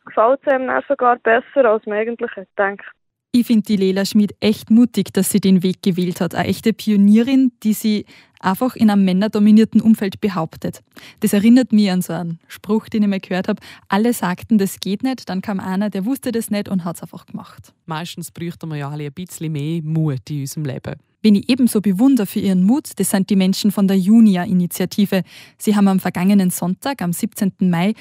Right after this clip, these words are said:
Speaker 2: das sogenannte Junia-Jahr ausgerufen. Das soll darauf aufmerksam machen, dass Frauen in der katholischen Kirche nach wie vor nicht Priesterinnen werden dürfen.
Speaker 3: Ines, ich habe ehrlich gesagt keine Ahnung. Junia, wer oder was ist das?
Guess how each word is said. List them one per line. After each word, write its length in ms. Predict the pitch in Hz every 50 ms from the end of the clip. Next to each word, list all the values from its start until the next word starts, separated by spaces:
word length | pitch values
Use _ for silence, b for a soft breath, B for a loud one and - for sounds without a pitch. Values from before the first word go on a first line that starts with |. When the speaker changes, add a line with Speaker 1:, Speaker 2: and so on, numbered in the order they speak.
| B B B B
Speaker 2:
das 160 | - 196 -
sogenannte 500 | - 214 196 220 208 190 196 196 - -
Junia-Jahr 960 | 208 185 185 214 233 247 240 226 196 190 180 170 170 180 170 165 175 170 -
ausgerufen. 720 | - 180 175 - - - 190 180 202 185 - - 185 175 - b b b b b _
Das 160 | - 196 -
soll 160 | - 208 202
darauf 220 | 196 - 190 185 -
aufmerksam 640 | - 196 180 - 233 233 233 233 - - - 240 226
machen, 400 | 226 233 226 - - 240 233 220
dass 220 | - 190 - -
Frauen 340 | - - 175 165 180 208 226
in 100 | 233 208
der 120 | 190 190
katholischen 540 | - - 190 - - 208 208 208 - - 202
Kirche 360 | - - 262 254 - - 254
nach 260 | 233 202 180 180 - -
wie 120 | 196 180
vor 360 | - - - 170 170 175 185 -
nicht 340 | - 202 214 233 - - -
Priesterinnen 720 | - - 233 202 - - - 185 165 175 170 165 170 165 165
werden 280 | 175 165 - 185 170
dürfen. 400 | - 180 165 - - - 220 - - _ _ _ _ _ _ _
Speaker 3:
Ines, 300 | - 202 190 190 190 -
ich 120 | - 202 208
habe 100 | 180 170
ehrlich 240 | 175 175 185 -
gesagt 500 | - - - - 165 160 165 170 - -
keine 420 | - - - 175 165 170 185 202 -
Ahnung. 340 | - 160 151 175 196 214 214 - -
Junia, 560 | 170 165 185 196 233 226 214 208 202 196 -
wer 600 | - 170 156 165 156 160 196 220 233 247 247 -
oder 420 | 180 180 180 185 190 185 185 170 156
was 400 | 151 139 165 170 180 - - -
ist 280 | 170 160 151 - -
das? 380 | - - - - - - -